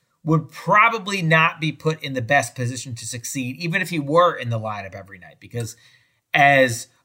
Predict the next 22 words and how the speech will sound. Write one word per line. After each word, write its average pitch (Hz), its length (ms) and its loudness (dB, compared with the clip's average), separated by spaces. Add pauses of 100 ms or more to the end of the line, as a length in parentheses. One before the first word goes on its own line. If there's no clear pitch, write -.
(120)
a 127 80 -4
scout 175 400 2
said 131 240 0
to 117 80 -8
me 117 160 -2
a 113 40 -2
while 117 380 2
back, 113 480 0 (500)
this 170 320 0
is 226 120 -6
a 208 60 -2
guy, 127 360 4
much 190 340 2
like 185 220 2
the 170 60 -10
conversation 147 680 -2
we 127 120 -6
had 120 260 0
with 113 160 -10
Nils 123 320 -2
Lundqvist, 135 500 -2
who, 120 300 -6